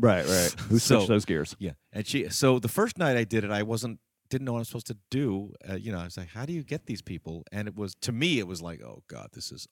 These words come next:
Speaker 2: awful. I can't do this."
Speaker 1: Right.
Speaker 2: They just kinda stared,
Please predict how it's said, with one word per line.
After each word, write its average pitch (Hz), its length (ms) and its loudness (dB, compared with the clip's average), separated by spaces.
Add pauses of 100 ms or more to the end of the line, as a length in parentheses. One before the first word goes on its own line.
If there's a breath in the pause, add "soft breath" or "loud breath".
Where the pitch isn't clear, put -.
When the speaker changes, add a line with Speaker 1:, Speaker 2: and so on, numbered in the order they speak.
(120)
Speaker 2:
awful. - 380 -16
I - 80 -18
can't - 280 -20
do 90 120 -16
this." 98 340 -14
Speaker 1:
Right. 98 240 4 (120)
Speaker 2:
They 156 100 -6
just 151 260 -6
kinda 135 200 -8
stared, 101 520 -6